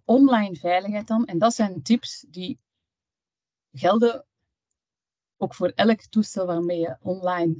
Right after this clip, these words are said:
gaat. Dus niet alleen je smartphone, maar leer phishing herkennen. Leer andere scamtechnieken herkennen, zodat je op die manier niet, ehm, eh, geen slachtoffer wordt.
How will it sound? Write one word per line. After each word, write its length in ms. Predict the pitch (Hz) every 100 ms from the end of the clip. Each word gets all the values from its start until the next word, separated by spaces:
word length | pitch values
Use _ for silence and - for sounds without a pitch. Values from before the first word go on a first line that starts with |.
| - _
gaat. 440 | 175 - - -
Dus 180 | 175 -
niet 120 | 180
alleen 300 | 175 175 170
je 80 | 147
smartphone, 540 | - 175 190 - 180
maar 200 | 170 - _ _ _ _ _ _ _ -
leer 240 | 180 185
phishing 420 | - 226 247 220
herkennen. 540 | 202 - 196 175 170 - _ _ _
Leer 300 | - 185 185
andere 340 | - 202 208 208
scamtechnieken 1300 | - - 196 190 185 _ _ - - 208 190 185
herkennen, 540 | 180 170 - 190 180 -
zodat 260 | _ 196 180
je 80 | 175
op 80 | 151
die 140 | 185
manier 400 | 185 175 180 180
niet, 400 | - 175 170 165 _ _ _
ehm, 460 | - - - - 73 85 _ _ _ _ _ _ _ _ _ _
eh, 220 | 135 127 - _ _
geen 200 | - 185
slachtoffer 520 | - - - - 165
wordt. 360 | 170 165 -